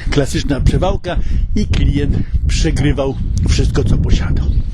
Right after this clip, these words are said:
Tamta epoka minęła bezpowrotnie. Część biznesmenów spod Peweksu osiadło na stołkach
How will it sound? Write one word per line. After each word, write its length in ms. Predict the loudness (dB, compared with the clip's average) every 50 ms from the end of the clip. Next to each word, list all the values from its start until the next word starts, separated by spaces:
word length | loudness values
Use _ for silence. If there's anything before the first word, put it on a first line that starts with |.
| -4 -2 -2 -2 -2 -2 -6 -8 -8 -10 -12 -14 -14 -16 -18 -18 -18 -18 -16 -12 -10 -10 -10 -10 -10 -10 -10 -12 -12 -14 -16 -18 -18 -20 -4 -2
Tamta 260 | 0 0 0 0 0
epoka 520 | -2 0 -2 -6 -6 -4 -2 -2 -2 -2 -2 -6 -10 -14 -14 -8 -4
minęła 720 | -2 0 2 2 2 0 0 0 0 0 0 0 0 -2 -2 -6 -10 -14 -14 -10 -2 2 4 6 6 4 4 2 0 -2 -2 0
bezpowrotnie. 920 | 2 2 2 2 2 0 0 0 0 0 0 0 0 0 0 0 0 -2 0 0 0 0 0 0
Część 600 | 0 2 4 4 4 4 0 -4 -4 -2 -2 0 2 2 4 4 4 4 4 4 2 2 0 -4 -4 2 6 8 8 8 6 4 2 2 0 2
biznesmenów 680 | 2 2 2 2 0 -2 -4 -4 -2 -2 -2 -2 -2 -2
spod 260 | 0 0 0 0 2
Peweksu 680 | 0 0 0 0 -2 -4 -2 -2 -2 0 2 2 2 2 2 2 2 2 0 0 0 0 0 0 0 0 0 2 2 2 2 2 0 -2 -4 -6 -10 -12 -14 -14 -14 -12 -8 -4 -2
osiadło 500 | 0 0 0 0 -2 0 0 -2 -2 -2 -4 -8 -4 -2
na 180 | 0 0 0 -2
stołkach 760 | 0 0 0 0 0 -2 -4 -6 -4 -6 -8 -10 -10 -10